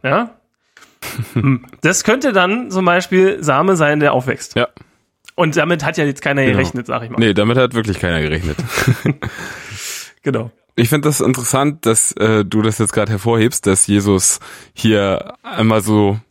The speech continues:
Speaker 2: schon davon ausgeht, dass die Leute es ja eigentlich gar nicht wissen, wie das funktioniert, ne?
Speaker 1: Mhm.
Speaker 2: Also, du hast recht, wir gehen ja von vielen Dingen aus, ähm, ohne dass wir wissen, wie sie genau funktionieren, dass sie funktionieren. Also, ich meine,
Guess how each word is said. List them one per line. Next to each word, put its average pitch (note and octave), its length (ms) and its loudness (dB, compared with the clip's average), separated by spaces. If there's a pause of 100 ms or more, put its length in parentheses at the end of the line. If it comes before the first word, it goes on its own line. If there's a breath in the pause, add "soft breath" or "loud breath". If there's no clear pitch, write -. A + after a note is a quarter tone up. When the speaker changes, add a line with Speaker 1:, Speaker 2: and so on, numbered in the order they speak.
Speaker 2:
schon A#2 300 4
davon A2+ 240 2
ausgeht, A#2+ 380 0
dass - 280 -4
die A2+ 100 0
Leute A#2 280 2
es G#2 80 -2
ja G#2+ 100 0
eigentlich G#2+ 280 -4
gar G#2 160 0
nicht A2 160 0
wissen, A2 300 0
wie E2+ 60 -2
das F2 140 0
funktioniert, E2+ 540 0
ne? C#3+ 140 2
Speaker 1:
Mhm. D#3+ 80 0
Speaker 2:
Also, G#2 280 2 (520)
du G#2+ 100 0
hast G#2 140 0
recht, A#2 200 0
wir G#2+ 80 2
gehen A#2 120 2
ja A#2 80 2
von A2 140 0
vielen C#3 200 2
Dingen A#2 200 2
aus, B2+ 300 2 (560 loud breath)
ähm, G#2+ 300 2
ohne B2+ 600 4 (200)
dass A#2 200 0
wir A2+ 100 2
wissen, B2 260 2
wie D3+ 120 4
sie E3+ 140 2
genau C3+ 260 2
funktionieren, C3+ 640 2
dass A#2+ 160 0
sie G#2 100 -6
funktionieren. D#2+ 580 -4
Also, F#2 280 0
ich - 140 -6
meine, G2 260 0